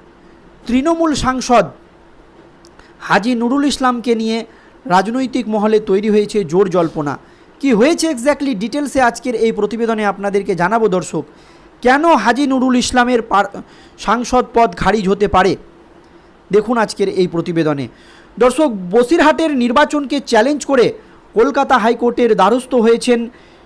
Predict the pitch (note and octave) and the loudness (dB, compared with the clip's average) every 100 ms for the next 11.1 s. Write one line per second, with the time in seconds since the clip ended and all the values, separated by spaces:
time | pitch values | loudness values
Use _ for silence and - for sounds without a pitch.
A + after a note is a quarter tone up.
0 | - - B3 A3+ A#3 - D4 C4 B3+ A3 | -6 0 2 4 2 2 0 4 4 4
1 | A3+ A3 G#3+ F3 G3 G#3+ G#3+ G3+ G3+ G#3+ | 2 -2 -2 -2 -2 -2 0 -2 0 -2
2 | F3+ F3+ F#3 F3+ E3 D#3 C#3+ - - - | -2 -2 -2 -2 -2 -4 -4 -6 -20 -20
3 | - - F#3 A3+ C#4 B3 A3 A3+ A3+ - | -20 -6 0 0 0 -2 0 0 -2 -2
4 | G3+ B3 C4+ A#3+ G#3 F3+ B2+ - - - | -4 0 0 2 0 -2 -6 -12 -20 -20
5 | - - G#3 A#3+ C4 - G#3 A3 A3 G3+ | -14 -4 -2 0 -4 -4 -2 0 0 -2
6 | G#3 A3+ G#3+ G3+ G#3 G#3 - A3+ F3 F3+ | -2 0 0 0 -2 -4 -8 -6 -6 -4
7 | A3 A3 G#3+ G#3 G3+ F#3+ E3+ F3+ G#3 G3 | -2 -2 -2 -4 -2 -4 -2 -4 -4 -6
8 | F#3 E3+ E3 E3 E3 F3+ E3+ D#3+ - C3+ | -8 -6 -4 -4 -4 -6 -6 -6 -6 -8
9 | A2 - _ - - - - - - D3+ | -8 -14 _ -20 -20 -20 -20 -20 -16 -6
10 | F3 A3 A#3+ G3+ G3 F3+ D#3+ D#3+ D3+ - | -4 -2 0 0 -2 -4 -4 -4 -6 -8